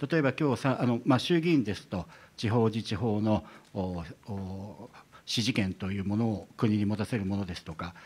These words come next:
参議院の方では離婚後共同親権に関して、早速、ほ-、法務委員会の方では、あの、参考人四人、参考人かける二部制で今日今やっているところです。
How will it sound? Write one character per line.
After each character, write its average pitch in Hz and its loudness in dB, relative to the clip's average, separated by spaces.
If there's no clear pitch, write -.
参 165 6
議 175 8
院 165 10
の 147 10
方 156 6
で 135 8
は 98 4
離 120 2
婚 147 6
後 143 4
共 147 4
同 139 4
親 135 6
権 98 0
に 90 -2
関 98 0
し - -8
て、 113 4
早 120 0
速、 127 0
ほ-、 135 4
法 127 2
務 139 6
委 139 8
員 131 4
会 98 0
の 90 -2
方 101 -2
で 82 -6
は、 104 -2
あ 95 -2
の、 92 -4
参 123 2
考 120 2
人 107 2
四 127 8
人、 185 4
参 156 4
考 156 4
人 147 6
か - 0
け 202 6
る 120 2
二 120 6
部 151 2
制 156 2
で 123 2
今 113 2
日 127 -2
今 104 0
や 110 -2
っ - -6
て - -4
い 98 0
る 101 -6
と 104 -8
こ 110 -4
ろ 90 -4
で 85 -8
す。 - -12